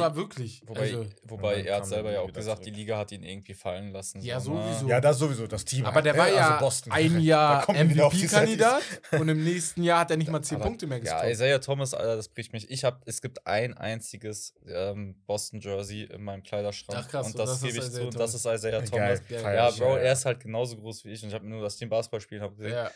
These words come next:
Speaker 2: und da dachte ich mir nur so, ganz ehrlich, einfach Support.
Speaker 1: Ja.
Speaker 3: Ja.
Speaker 1: Der ist schon, er ist schon, der, der war sowieso
Speaker 3: Unnormal
Speaker 1: sehr nice.
Speaker 3: gefeiert, ey.
Speaker 1: Was ich bei Kemba nur sagen wollte, ich glaube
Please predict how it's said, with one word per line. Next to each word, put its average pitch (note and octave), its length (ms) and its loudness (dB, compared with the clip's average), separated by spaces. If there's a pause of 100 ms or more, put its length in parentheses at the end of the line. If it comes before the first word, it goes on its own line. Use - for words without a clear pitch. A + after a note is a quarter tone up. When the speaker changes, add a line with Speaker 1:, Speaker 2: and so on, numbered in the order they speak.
(160)
Speaker 2:
und G#2+ 420 -10
da G2 80 -12
dachte G#2 140 -4
ich - 40 -12
mir A2+ 60 -8
nur A2 100 -8
so, G#2 240 -10 (240)
ganz G#2+ 240 -6
ehrlich, G#2 300 -4
einfach G2+ 260 -6
Support. - 680 -8
Speaker 1:
Ja. A2 260 -12 (420)
Speaker 3:
Ja. G#2+ 80 -12
Speaker 1:
Der C#3 160 2
ist E3+ 140 0
schon, D3+ 320 -2
er C#3+ 140 -6
ist D3+ 40 -8
schon, C#3+ 260 -6 (140)
der, C3+ 160 -6
der C3+ 160 -4
war C#3 100 -2
sowieso C3+ 260 -6
Speaker 3:
Unnormal A2+ 140 -6
Speaker 1:
sehr B2 120 -2
nice. C3 180 -2
Speaker 3:
gefeiert, F#2 260 -8
ey. F2+ 220 -18
Speaker 1:
Was D3+ 240 2
ich G3 160 -8
bei D#3+ 120 2
Kemba F#3+ 360 -2
nur C#3+ 140 0
sagen C#3+ 340 2
wollte, C3 380 -2
ich - 240 -10
glaube G#3+ 720 2